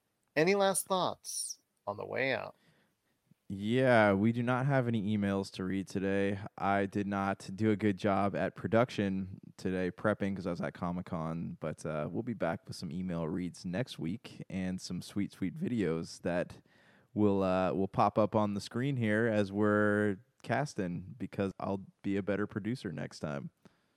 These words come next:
Speaker 1: Oh, you're fine, my friend. But yeah, if you got any thoughts out there, please, we wanna hear you. We respond. We're very good at that. We can read it on the air. We do whatever we can to go ahead and take care of you at pop culture cosmos at yahoo dot com,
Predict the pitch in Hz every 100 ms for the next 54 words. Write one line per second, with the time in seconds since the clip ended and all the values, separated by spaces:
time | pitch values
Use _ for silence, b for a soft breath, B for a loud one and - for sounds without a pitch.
0 | b 120 117 123 135 - 139 123 117 110
1 | 123 113 117 143 151 160 131 131 190 202
2 | 247 226 208 175 190 185 - 180 170 175
3 | 151 - 214 240 208 143 - 170 190 175
4 | 214 226 196 226 226 226 208 160 156 147
5 | - 190 214 226 185 151 170 160 143 208
6 | 214 226 208 156 143 139 196 208 208 208
7 | 208 208 214 - b b b - 175 185
8 | 233 208 214 208 185 - 185 160 156 165
9 | 156 156 147 - 143 - 147 135 135 123
10 | _ _ _ - 127 123 160 160 156 156
11 | 147 143 131 131 127 - - _ - 127
12 | 127 117 120 113 - 156 156 156